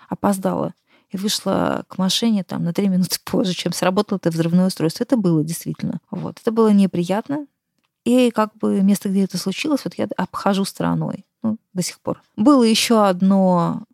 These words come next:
ужасное убийство, когда погибла очень красивая девушка, модель,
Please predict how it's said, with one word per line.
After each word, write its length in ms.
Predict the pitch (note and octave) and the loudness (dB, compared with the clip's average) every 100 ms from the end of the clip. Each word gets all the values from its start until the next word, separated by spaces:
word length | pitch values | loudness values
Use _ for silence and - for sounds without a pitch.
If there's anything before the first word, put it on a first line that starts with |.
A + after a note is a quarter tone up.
| _ | _
ужасное 400 | G#3 A3 G#3 F#3 | 0 2 2 0
убийство, 460 | F3 A#3 - C4+ C#4 - | 0 -2 -2 -4 -4 -8
когда 560 | - F3 - G#3 G3 F#3 _ A#3+ B3 _ _ _ A#3+ A3 | -16 -6 -2 0 0 -2 _ -20 -20 _ _ _ -16 -8
погибла 400 | F#3 F#3 F#3+ F#3+ | -4 -4 -2 -2
очень 200 | F#3+ - - | -2 -4 -6
красивая 760 | G3 F#3 - F#3 F3 E3+ E3+ | -4 -4 -2 0 2 2 0
девушка, 580 | E3+ G3+ C4 - - G3 | -2 -2 -2 -4 -2 0
модель, 580 | F#3 F3 E3+ F#3+ A#3 | 2 0 0 0 0